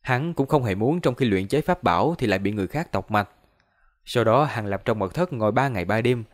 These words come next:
để cho tinh thần cùng pháp lực trở lại trạng thái tốt nhất mới bắt đầu động thủ luyện chế pháp bảo. Đầu tiên,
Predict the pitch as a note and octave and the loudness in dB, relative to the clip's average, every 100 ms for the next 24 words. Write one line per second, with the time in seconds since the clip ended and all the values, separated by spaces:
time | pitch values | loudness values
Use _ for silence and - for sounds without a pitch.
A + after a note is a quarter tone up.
0 | - A2+ D#3 D3 C#3+ B2+ G#2 G2 G2+ E3+ | -4 -2 0 -2 -2 -2 -4 -4 -2 -2
1 | A2+ F#2+ - F#2+ B2 F#2+ F2+ F#2 A#2+ C#3+ | 0 -4 0 0 2 0 -2 -4 -2 -2
2 | E3+ E3+ F3+ G3+ D#3 D#3+ F3 A#2 F#2 F#2 | 0 0 0 -2 -2 -2 0 0 0 0
3 | F#2+ F#2+ A#2 A2+ F2 F#2 C3+ D#3+ - F2 | 0 0 2 2 0 0 -2 -2 0 2
4 | A2+ F3 - _ _ _ _ _ _ _ | 0 -2 -8 _ _ _ _ _ _ _
5 | _ A#2 G2+ G2 B2 A#2 | _ 2 2 6 4 2